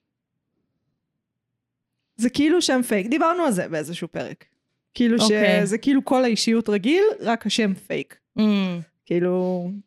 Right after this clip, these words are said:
Speaker 1: זה לא בוט או משהו כזה, אבל זה עדיין די מעניין בעיניי.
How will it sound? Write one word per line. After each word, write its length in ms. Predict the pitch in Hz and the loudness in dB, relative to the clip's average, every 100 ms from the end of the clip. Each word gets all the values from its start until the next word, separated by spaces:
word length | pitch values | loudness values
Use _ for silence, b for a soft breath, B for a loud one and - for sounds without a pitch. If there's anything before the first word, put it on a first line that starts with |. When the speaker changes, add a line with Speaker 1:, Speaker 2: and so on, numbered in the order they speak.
| _ 247 | _ -12
Speaker 1:
זה 180 | 185 190 | -4 0
לא 220 | 208 214 | 2 2
בוט 280 | 180 175 170 | 0 -4 -4
או 60 | |
משהו 220 | 160 - - | -10 -12 -16
כזה, 200 | 160 - | -10 -4
אבל 120 | 226 | -2
זה 100 | 233 | 0
עדיין 280 | 220 370 339 _ _ B B B B _ - | 0 0 -4 _ _ B B B B _ -2
די 140 | 226 | 0
מעניין 380 | 330 220 208 208 | 2 0 2 2
בעיניי. 240 | 160 156 | 0 -4